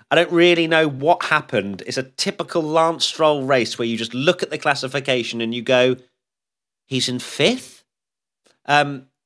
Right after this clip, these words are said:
you know, he, of course, had that, uh, penalty, um, after overtaking under yellows in, in practice, um, and had a reasonably poor qualifying. But my goodness me,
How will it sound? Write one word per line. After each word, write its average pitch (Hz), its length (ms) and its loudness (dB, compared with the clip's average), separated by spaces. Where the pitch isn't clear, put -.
you 147 80 -6
know, 127 100 -4
he, 135 280 -8
of 110 120 -18
course, 131 200 -2
had 107 140 -4
that, - 320 -2
uh, 104 180 -2
penalty, 123 720 -4
um, 95 260 -8
after 95 380 -8
overtaking 104 460 -6
under 98 180 -10
yellows 110 580 0
in, 101 180 -10
in 101 160 -14
practice, - 720 -2
um, 98 440 -8
and 104 120 -6
had 104 180 -2
a 95 180 -4
reasonably 113 380 -8
poor 113 260 0
qualifying. 85 840 -2
But - 180 -10
my 98 200 -10
goodness 113 480 -12
me, 92 220 -12